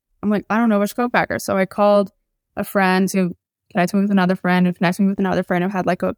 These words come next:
little granola bar company. And within thirty seconds, he's like, "Oh, you need a V mac machine." I'm like, "Okay." So I typed in co-packer V mac. It took this guy, like, three weeks to get back to me. I kept calling him. Finally got back to me. And the first co-packer we called is the co-packer we still use today.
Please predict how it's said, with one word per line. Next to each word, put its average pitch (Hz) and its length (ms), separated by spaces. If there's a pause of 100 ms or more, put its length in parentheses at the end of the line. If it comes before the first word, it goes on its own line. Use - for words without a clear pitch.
little 190 360
granola 190 360
bar 185 160
company. 185 520
And 175 200 (460)
within 202 220
thirty 196 220
seconds, 190 300
he's 185 140
like, 190 160
"Oh, 226 60
you 240 100
need 202 160
a 185 80
V 208 140
mac 151 260
machine." 170 520 (200)
I'm 214 80
like, 165 120 (100)
"Okay." 202 240 (140)
So 190 120
I 185 60
typed 190 240
in 180 120
co-packer 190 520
V 190 160
mac. 180 400 (240)
It 226 100
took - 140
this 190 180
guy, 67 160
like, - 220
three 90 120
weeks - 240
to - 80
get - 80
back - 220
to - 60
me. - 120
I - 60
kept - 220
calling - 260
him. 208 160 (300)
Finally 185 260
got 160 160
back 180 180
to - 60
me. 202 160 (580)
And 247 240
the 220 40
first 269 280
co-packer 254 360
we 220 80
called 269 320
is 196 100
the 226 80
co-packer 233 380
we 233 80
still 247 120
use 240 180
today. 294 280